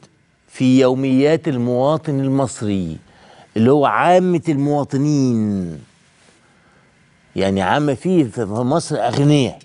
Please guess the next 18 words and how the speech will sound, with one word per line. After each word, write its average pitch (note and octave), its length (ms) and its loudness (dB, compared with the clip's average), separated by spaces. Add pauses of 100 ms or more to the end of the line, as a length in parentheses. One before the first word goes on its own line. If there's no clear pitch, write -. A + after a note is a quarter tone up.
(1000)
وفي A#2 300 -2
ناس F3+ 280 0
مرتاحة، D3 720 -2 (1200)
وفي D3+ 380 2
ناس A3 640 0
ماشية G#3+ 500 0
بالزق، F#3 480 0 (1000)
وفي F#3+ 360 -2
ناس F#3+ 280 -2
تعبانة A#2+ 480 -2
جدًا، F2 440 -10
ودي C#3+ 240 2
الأغلبية. G2+ 600 -6 (1500)
فاحنا A#2+ 320 -2
لازم D#3 280 2
نشتغل D#3 440 0
لصالح D3+ 460 -4
الأغلبية، C#3+ 680 0